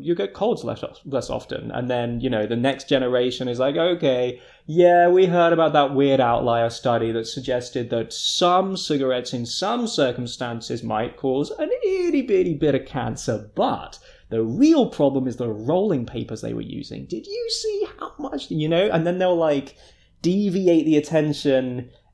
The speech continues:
And we all know the problem is just tobacco no bueno, but they will find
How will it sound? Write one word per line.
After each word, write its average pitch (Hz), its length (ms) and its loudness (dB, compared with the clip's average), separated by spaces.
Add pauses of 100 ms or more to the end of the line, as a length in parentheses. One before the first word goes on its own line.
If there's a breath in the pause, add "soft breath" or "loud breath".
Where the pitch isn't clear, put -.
And 151 200 2
we 320 100 4
all 302 180 2
know 175 260 4
the 131 100 -2
problem 156 420 4
is 120 160 0
just 120 300 -6
tobacco 139 500 -4
no 123 280 0
bueno, 117 600 -2
but 131 180 -2
they 175 160 2
will 175 200 2
find 120 680 -2